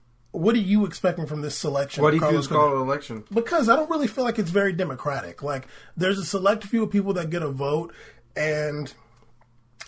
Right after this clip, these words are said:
Speaker 1: you don't really know what their interests are. You know what I mean? Like, it's, it's like, <sighs> you know, I would get geopolitical with it, but I'm not.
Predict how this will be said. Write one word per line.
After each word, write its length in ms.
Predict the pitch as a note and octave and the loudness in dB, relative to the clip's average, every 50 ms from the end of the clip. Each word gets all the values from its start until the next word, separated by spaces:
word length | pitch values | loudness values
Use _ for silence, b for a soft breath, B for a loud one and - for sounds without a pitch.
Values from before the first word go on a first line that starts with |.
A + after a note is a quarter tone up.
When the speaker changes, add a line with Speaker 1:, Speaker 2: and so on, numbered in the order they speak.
| _ - | _ -4
Speaker 1:
you 120 | C#3+ E3 A3 | 0 0 2
don't 140 | B3+ B3+ | 2 0
really 200 | A3+ A#3+ A3+ G#3+ | -2 -2 -4 -4
know 180 | F#3 F#3 F#3 F#3 | 0 0 0 0
what 220 | F3+ F3+ E3+ D#3+ | 0 -4 -6 -6
their 180 | - E3 D3+ - | -6 -6 -6 -6
interests 480 | - D#3 D#3+ - - D3+ C3 - - - | -6 -8 -8 -8 -8 -10 -8 -8 -8 -8
are. 320 | - - - - - - | -8 -10 -10 -10 -10 -6
You 100 | - E3 | -4 -2
know 100 | F#3 F#3 | 0 0
what 60 | F#3 F#3 | 0 0
I 40 | |
mean? 100 | G3 G3 | -4 -2
Like, 140 | F#3+ E3+ D#3+ | -2 -2 -2
it's, 160 | G3 F#3 - - | -2 -4 -4 -4
it's 260 | - G3+ - - - | -4 -4 -4 -4 0
like, 240 | G#3+ G3+ G3 - - b b b b b b b b b b _ _ _ _ _ | 2 2 2 2 -4 b b b b b b b b b b _ _ _ _ _
<sighs> 40 | B C3+ B B B B B B B B B B B - _ _ _ _ _ _ _ _ _ _ - | B -14 B B B B B B B B B B B -20 _ _ _ _ _ _ _ _ _ _ -6
you 80 | G#3 G3 | -2 -2
know, 120 | G3 - - | -2 0 4
I 100 | E3 G3 | 2 2
would 340 | G3 F3+ F3 G#3 A3 F#3 E3+ | 2 2 2 2 2 2 0
get 160 | G3 F#3 D3+ | -4 -4 -4
geopolitical 840 | D3+ D3 E3+ G3 F3+ E3 - - D#3+ E3+ F3+ F3+ F3+ - G3 F3 | -4 -2 0 0 -2 -2 -2 -4 -2 -2 0 -2 0 0 -2 0
with 180 | F#3 F#3 F3 - | 0 -2 0 0
it, 200 | F#3 F3 D#3+ D3+ | -4 -4 -2 -4
but 120 | D3+ D3+ | -2 0
I'm 200 | D3 C#3+ C#3 C#3 | 0 0 0 -2
not. 340 | C#3 C#3 C#3 D3 E3 F#3 F3 | -6 -6 -4 -4 -4 -6 -6